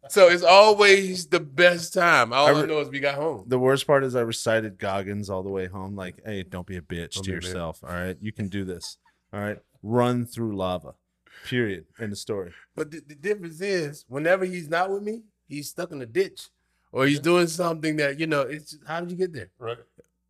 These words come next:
Speaker 1: If I'm in the car, he's like, "You know, I gotta make
Speaker 2: Hold
Speaker 1: it."
Speaker 2: on, we need to put a disclaimer on this because this was years ago.
Speaker 1: Yeah,
Speaker 2: All right?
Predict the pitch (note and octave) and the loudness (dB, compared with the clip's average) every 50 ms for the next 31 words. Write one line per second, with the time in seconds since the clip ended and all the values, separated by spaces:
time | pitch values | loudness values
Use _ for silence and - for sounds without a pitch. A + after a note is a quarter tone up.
0 | _ _ _ _ _ _ _ _ _ B2+ C3 C3 D#3+ F3+ G#3 A#3+ A#3 A#3 - B3 | _ _ _ _ _ _ _ _ _ -2 2 4 4 6 6 4 2 2 4 4
1 | B3 C4+ D4 A3+ G3 - - D3+ C3+ A#2 A2 G#2+ G2+ A2 A2 G2+ F#2 G2 G2+ G2 | 4 4 4 0 -2 -4 -6 -4 -2 -2 -2 -4 -4 -8 -10 -10 -8 -10 -10 -10
2 | G2+ G2 G2 G2+ G#2 - E3+ F3 D#3+ D3+ C#3+ D#3 F3 G3+ G#3 F#3+ D#3 - F3 F3 | -12 -12 -10 -8 0 2 4 4 4 4 4 2 0 2 2 0 0 0 -2 -2
3 | E3 C#3+ D3 C#3 - - D3+ D3 D3 D3+ D3 C#3 C3 B2 A2+ A2+ G#2+ G#2 - - | -2 -2 -6 -12 -10 -8 -6 -4 -4 -2 -2 -2 -2 -2 -4 -8 -12 -12 -12 -14
4 | C3 B2 B2 C3+ A#2+ B2 D3 D3+ C#3+ - D3+ D3 C3+ A#2 A#2+ C3+ D3 E3 F3 F#3 | -12 -10 -10 -10 -6 -6 -4 -4 -4 -4 -6 -6 -8 -8 -6 -4 0 4 8 8
5 | G3 G3 E3 D3+ C#3 B2 D3 D3 C#3 B2 A2 G#2+ G#2+ G#2 - - _ - E3+ A3 | 8 8 6 -2 -2 2 4 6 6 6 4 4 0 -4 -10 -14 _ 2 4 4
6 | A3+ D#3+ A#2 A#2 A#2+ | 6 4 2 0 -2